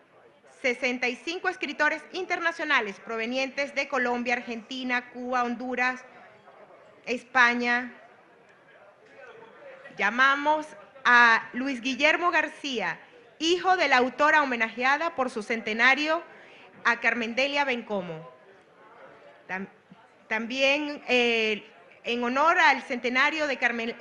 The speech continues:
Delia Bencomo, hemos disfrutado de un merecido homenaje a esta precursora de la literatura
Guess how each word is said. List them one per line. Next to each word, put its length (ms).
Delia 260
Bencomo, 560
hemos 400
disfrutado 800
de 180
un 180
merecido 600
homenaje 540
a 140
esta 300
precursora 800
de 220
la 120
literatura 960